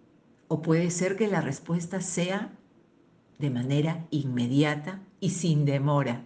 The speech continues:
como dice acá. No obstante, cuando venga el Hijo del Hombre, ¿encontrará fe en la tierra? Y ese es el propósito de la oración.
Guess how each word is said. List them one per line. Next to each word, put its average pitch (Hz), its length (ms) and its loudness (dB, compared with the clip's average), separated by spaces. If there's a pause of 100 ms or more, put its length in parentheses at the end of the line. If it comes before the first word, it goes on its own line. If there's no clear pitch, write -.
como 131 260 -2
dice 127 300 -4
acá. 113 340 -12 (1200)
No 233 180 6
obstante, 269 600 2
cuando 151 360 4
venga 220 400 2
el 165 160 2
Hijo 185 260 -4
del 147 200 4
Hombre, 143 540 0 (500)
¿encontrará 156 720 4
fe 226 300 4
en 226 140 2
la 170 180 0
tierra? 180 560 -2 (1080)
Y 214 120 6
ese 240 140 6
es - 100 0
el 269 120 2
propósito 208 1120 -2 (380)
de 165 160 2
la 143 160 2
oración. 139 800 0